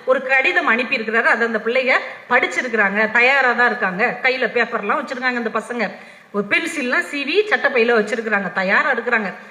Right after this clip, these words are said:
அந்த சேட்டு ஒண்ணு ரெண்டு கேள்வி கேக்குறாரு, இந்த பசங்க ஆர்வமா பதில் சொல்றாங்க. இப்ப அந்த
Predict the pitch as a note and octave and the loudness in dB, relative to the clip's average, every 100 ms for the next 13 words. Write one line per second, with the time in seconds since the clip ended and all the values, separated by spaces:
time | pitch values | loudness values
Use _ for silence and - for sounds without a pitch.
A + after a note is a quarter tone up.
0 | - - D4 D#4 B3 B3 E4 E4 C#4+ C4 | -8 -4 2 4 4 2 0 2 0 0
1 | B3 A#3+ B3+ C4 C4 A#3+ A#3 A3+ A#3 F4+ | 0 0 2 0 0 0 0 2 2 0
2 | C#4 B3 A#3+ C4+ B3+ A3+ A3 A3 C#4+ A3+ | -2 -2 -2 -2 -2 -2 0 -2 -2 -2
3 | A3 A#3 G#3+ F#3 E3+ D#3+ - - - D4 | -2 -2 -4 -6 -6 -10 -16 -20 -14 -2
4 | D#4+ C4 C4+ A#3+ G3+ F3 | 0 2 2 2 2 -2